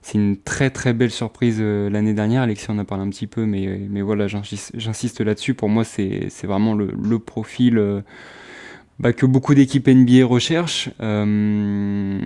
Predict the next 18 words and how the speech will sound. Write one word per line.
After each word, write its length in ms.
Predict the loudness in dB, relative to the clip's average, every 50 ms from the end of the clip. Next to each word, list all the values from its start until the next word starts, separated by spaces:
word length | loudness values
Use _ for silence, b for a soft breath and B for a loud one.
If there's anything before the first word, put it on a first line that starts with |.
| -6 -8 -6
et 140 | -4 0 0
voilà, 300 | 2 4 4 4 4 4
le 100 | 2 0
problème 320 | -2 0 2 4 6 6
de 80 | 6 4
Denis, 300 | 2 4 4 4 4 4
c'est 180 | 2 -2 -6
que, 400 | -4 -4 -4 -2 0 0 0 -2 -2
bah, 120 | -4 -6
c'est 100 | -4 -4
un 80 | -6 -4
joueur 220 | -2 -2 -2 -2
qui 240 | -4 -6 -6 -6 -6
sait 300 | -6 -4 -2 0 0 2
un 120 | 0 0
peu 220 | -2 -4 -4 -4 -4 -6 _ _ _ _ -6
tout 120 | -4 -4 -4
faire, 600 | -4 -2 2 4 4 6 6 6 4 4 2 -2